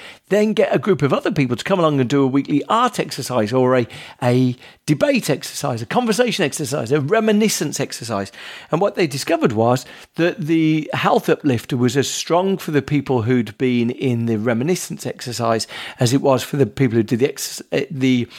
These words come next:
um, the, the aerobics. And so it begs the question, hang on, have we been measuring the wrong thing? Is actually the magical benefit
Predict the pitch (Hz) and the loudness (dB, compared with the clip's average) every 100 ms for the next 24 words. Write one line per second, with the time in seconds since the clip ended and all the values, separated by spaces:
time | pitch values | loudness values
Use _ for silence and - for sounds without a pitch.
0 | - - - - 120 117 120 123 120 113 | -18 -18 -16 -2 0 0 -4 0 0 0
1 | - 147 - 139 120 113 113 175 _ _ | -6 -16 -6 0 2 0 -4 -12 _ _
2 | _ _ - 139 151 208 143 - - - | _ _ -2 2 2 2 -2 -4 -14 -14
3 | _ _ - - - - - 143 156 - | _ _ -20 -20 -20 -20 0 2 2 2
4 | 247 226 202 208 226 208 - - 220 - | 0 2 2 -2 -2 -4 -6 0 0 2
5 | 131 98 - - - 180 180 151 131 95 | -2 -4 -12 -16 -4 0 2 2 0 -4
6 | - _ - 139 254 294 277 175 143 151 | -12 _ -10 -4 0 2 2 2 2 0
7 | 127 131 113 110 107 104 - 160 107 - | 0 0 2 2 2 0 0 0 0 -6
8 | - - - _ - 233 220 - _ _ | -20 -20 -20 _ 0 0 0 -6 _ _
9 | - 196 202 - 170 139 135 165 160 165 | -2 -2 -2 0 2 2 2 0 0 -4
10 | - 127 120 101 - 175 208 139 - 107 | 0 -2 -2 -6 -2 0 0 -2 -4 -8
11 | - | -8